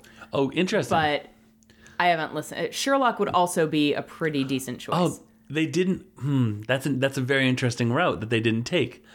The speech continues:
Speaker 2: Oh.
Speaker 1: Caitlin was Squirrel Girl.
Speaker 2: Okay.
Speaker 1: Uh, McKenna was Medusa 'cause she has wild hair.
Speaker 2: Sure.
Speaker 1: And then Devante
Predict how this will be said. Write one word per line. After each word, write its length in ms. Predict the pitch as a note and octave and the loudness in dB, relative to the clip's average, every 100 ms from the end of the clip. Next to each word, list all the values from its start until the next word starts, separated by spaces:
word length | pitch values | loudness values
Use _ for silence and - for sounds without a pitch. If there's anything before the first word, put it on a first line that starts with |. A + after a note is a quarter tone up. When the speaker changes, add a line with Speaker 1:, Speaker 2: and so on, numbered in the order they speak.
| - - | -14 -4
Speaker 2:
Oh. 40 | |
Speaker 1:
Caitlin 360 | A#3+ D#3 D#3 F3 | 0 2 2 2
was 120 | F#3+ | 2
Squirrel 340 | - C#3 C3 B2 | 2 2 2 4
Girl. 480 | A#2+ A2+ A#2 B2 - - - | 2 4 2 0 -6 -12 -8
Speaker 2:
Okay. 440 | F3+ E3+ D#3+ A3 | -4 -4 -4 -6
Speaker 1:
Uh, 380 | - B2 A#2+ A#2+ | -2 2 2 0
McKenna 440 | A#2 B2 C3+ C#3+ D#3 | 0 0 0 0 2
was 180 | D#3+ D3 | 0 0
Medusa 520 | C#3 B2+ B2 B2+ A#2+ | 0 2 0 0 0
'cause 160 | B2+ | 0
she 140 | A#2+ B2 | 0 0
has 300 | A#2 A2+ A#2 | 0 -2 -4
wild 380 | A2+ A#2 B2 A2 | -2 0 0 0
hair. 380 | G#2+ G2+ G#2+ - - | 0 0 -2 -8 -18
Speaker 2:
Sure. 560 | - G3 D#3 D3 G#3 - - | -8 -4 -2 -2 -6 -12 -4
Speaker 1:
And 200 | B2+ B2+ | 0 2
then 360 | B2 A#2+ A#2+ - - - | 2 2 0 -4 -14 -4
Devante 880 | A#2+ A#2 B2+ C#3+ C#3 C#3 C#3 C#3 | -2 0 0 0 0 0 2 0